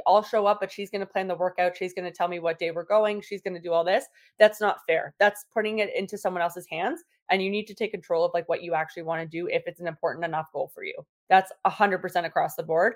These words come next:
and it honestly pisses me off when people are like, "Oh, well, you know, something didn't work or something didn't do this," and I'm like, "That's awesome," but, like, at the same time, it did work, it's just you weren't willing to put in the work.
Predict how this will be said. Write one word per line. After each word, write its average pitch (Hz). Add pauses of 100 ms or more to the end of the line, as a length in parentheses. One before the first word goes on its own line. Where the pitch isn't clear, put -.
(120)
and 202
it 190
honestly 190
pisses 175
me 170
off 165
when 180
people 175
are 170
like, 165
"Oh, 208
well, 190
you 190
know, 175 (280)
something 220
didn't 202
work 180
or 185
something 185
didn't 185
do 185
this," 170
and 180
I'm 180
like, 170
"That's 180
awesome," 214 (300)
but, 220
like, 214
at 190
the 185
same 208
time, 190
it 170
did 240
work, 170
it's -
just 170
you 208
weren't 190
willing 175
to 165
put -
in 233
the 165
work. 151